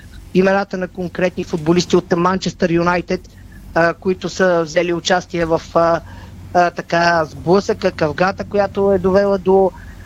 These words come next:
а, така, по-сериозната разправия. Също така се твърди, че, че, а, проблемът е това, че Ерик Тен Хаг продължава да гласува доверие на,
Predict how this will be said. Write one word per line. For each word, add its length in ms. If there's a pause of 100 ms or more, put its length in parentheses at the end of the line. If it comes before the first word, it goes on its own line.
(160)
а, 240
така, 300
по-сериозната 840
разправия. 840 (100)
Също 280
така 440
се 260
твърди, 480 (160)
че, 260
че, 240 (680)
а, 220 (220)
проблемът 580
е 140
това, 300
че 440
Ерик 240
Тен 160
Хаг 280
продължава 500
да 100
гласува 360
доверие 380
на, 320